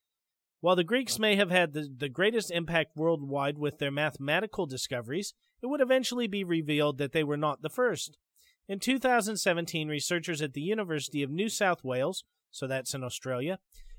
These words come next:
found a famous Babylonian tablet from thirty-seven hundred years ago, known as Plimpton three two two, that contained a trigon-, trigo-,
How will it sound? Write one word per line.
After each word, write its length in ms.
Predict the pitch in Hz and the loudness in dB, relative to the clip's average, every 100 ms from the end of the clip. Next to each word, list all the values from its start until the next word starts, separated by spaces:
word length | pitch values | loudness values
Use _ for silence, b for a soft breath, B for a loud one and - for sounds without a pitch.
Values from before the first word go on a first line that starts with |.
| b | b
found 200 | 180 170 | 2 4
a 60 | 160 | 2
famous 400 | - 208 240 220 | 4 4 4 2
Babylonian 640 | 175 175 202 196 190 196 | 6 6 6 2 2 -2
tablet 480 | 190 160 135 147 190 | -2 -2 0 -2 -2
from 180 | - 143 | -4 -6
thirty-seven 640 | 147 139 135 - 135 127 | -4 -4 -4 -2 -2 -4
hundred 340 | 139 135 120 156 | -6 -8 -8 -6
years 240 | 254 247 | -4 -2
ago, 340 | 214 147 123 92 _ _ _ - | -2 0 -2 -6 _ _ _ -8
known 200 | 139 165 | 0 2
as 160 | 165 156 | 2 -2
Plimpton 580 | - 202 208 - 240 233 | 0 0 0 0 -2 -2
three 300 | - 147 135 | -6 -4 -2
two 240 | - 170 | -2 -2
two, 440 | 175 226 220 120 - _ _ - | -2 -2 -2 -4 -10 _ _ -4
that 120 | 165 | -2
contained 440 | 196 175 190 208 | -2 0 0 2
a 60 | 185 | 0
trigon-, 440 | - 202 233 220 - _ | 2 0 0 -4 -8 _
trigo-, 500 | - 214 226 240 220 | -2 0 2 4 4